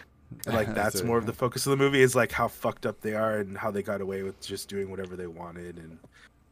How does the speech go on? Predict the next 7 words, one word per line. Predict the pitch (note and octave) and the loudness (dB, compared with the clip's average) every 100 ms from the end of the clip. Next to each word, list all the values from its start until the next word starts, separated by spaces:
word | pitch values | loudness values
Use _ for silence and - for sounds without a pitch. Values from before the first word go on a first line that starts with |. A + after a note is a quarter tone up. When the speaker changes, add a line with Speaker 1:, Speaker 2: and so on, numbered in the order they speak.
| _ _ | _ _
Speaker 1:
just | - F#2 F2+ - - D2+ - - | -6 -4 -4 -6 -6 -10 -10 -16
murdering | G#2+ G2 F#2+ G2+ G#2 G2+ G2+ G#2 | -10 -6 -2 -2 -2 -4 -8 -8
a | G2 | -8
lot | F2+ F#2 | -6 -8
of | E2+ | -12
them | F2+ F2 F2 F2 | -12 -10 -12 -14
and | E2 E2 E2 | -16 -16 -18